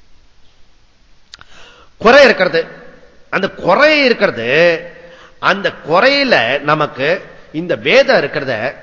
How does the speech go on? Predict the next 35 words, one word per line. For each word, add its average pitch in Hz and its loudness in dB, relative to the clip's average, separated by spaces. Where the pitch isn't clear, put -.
அது 131 -4
ரொம்ப 123 -2
ஆனஸ்டி. - -12
சில 139 -6
பேர் 147 -4
ப்ராடக்ட் 131 -2
என்ன 120 -10
பண்ணுவான், 113 -10
இது 123 -8
மாத்திரம் 151 -2
சொல்லுவான். 113 -6
இந்த - -12
பழம் 202 2
விக்கிறானே, 135 -2
அந்த 120 -4
பழம் 165 0
விக்கிறவன் 131 -2
பாத்தீங்கன்னா, 117 -6
"ஆ, 208 0
எடுத்துட்டு 247 0
போங்க 262 2
சாமி, 214 2
எடுத்துட்டு 233 0
போங்க 262 0
சாமி" 220 0
சொல்லிட்டு 226 -4
போய் 247 0
போட்டுருவான். 190 -4
நாலு 156 0
பழத்தை 156 -4
அழுகின்னு 135 -6
படுத்து 104 -14
போட்டுருவான், 85 -20
நைஸா 170 -6
போட்டுருவான். 120 -10